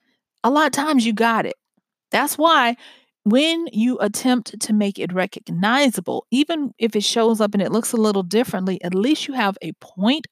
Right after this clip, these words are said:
of reference for what a win looks like. And because of that, you continue to propagate even more clarity. The next thing, well, not the next thing, but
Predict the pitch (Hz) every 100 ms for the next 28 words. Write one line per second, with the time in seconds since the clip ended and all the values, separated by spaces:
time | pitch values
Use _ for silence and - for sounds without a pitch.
0 | - 294 294 330 381 - - - - -
1 | - - - - - _ - 262 233 196
2 | 208 208 - 202 190 170 208 262 233 208
3 | 214 226 - _ 240 381 - - 104 107
4 | _ - _ _ _ _ _ _ _ -
5 | 247 262 247 196 254 - - 277 311 359
6 | 311 - 180 160 151 139 143 196 - -
7 | - - - 196 247 - 247 233 - -
8 | 311 349 226 208 226 202 - - 180 254
9 | - 247 196 202 214 226 254 302 330 339
10 | _ _ 415 440 480 370 202 _ - 190
11 | 139 - - - _ _ _ _ - -
12 | - - 285 320 - - - 302 285 285
13 | 277 - - 226 233 220 220 185 156 -
14 | 165 160 175 131